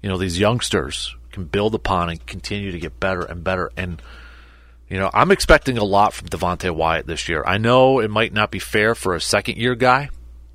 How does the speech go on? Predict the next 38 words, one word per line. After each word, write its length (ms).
to, 240
to 160
expect 380
a 40
lot, 340
but 240
I'm 160
expect-, 400
we 200
barely 540
saw 260
the 100
guy 160
last 340
year. 100
Now, 240
was 180
that 320
because 240
of 100
him, 220
or 100
was 200
that 180
just 200
because 380
the 80
Packers 440
trying 160
to 80
hold 200
him 100
back 280
and 160
ease 180
him 120
on 180
in? 320